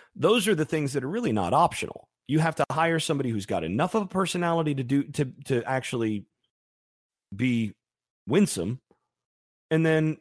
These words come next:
who's gonna be enough of a worker to stay on the road and stay after it. If you've got that, then,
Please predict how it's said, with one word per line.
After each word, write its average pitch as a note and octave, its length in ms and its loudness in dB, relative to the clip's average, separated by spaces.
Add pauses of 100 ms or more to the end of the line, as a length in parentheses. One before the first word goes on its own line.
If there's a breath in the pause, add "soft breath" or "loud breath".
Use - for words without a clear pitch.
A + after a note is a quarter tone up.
who's D3+ 240 -2
gonna D3+ 200 0
be C3+ 400 -2
enough D3 360 2
of C#3 100 0
a C3 80 4
worker C3+ 640 0 (460)
to F3 80 -2
stay D#3+ 260 0
on D#3+ 140 2
the D#3 80 2
road D3+ 300 4
and D3+ 100 -2
stay D#3 220 0
after E3+ 340 -2
it. - 100 -10
If A#2 140 -6
you've D3 120 0
got F#3 280 2
that, D#3 280 2
then, C3+ 400 0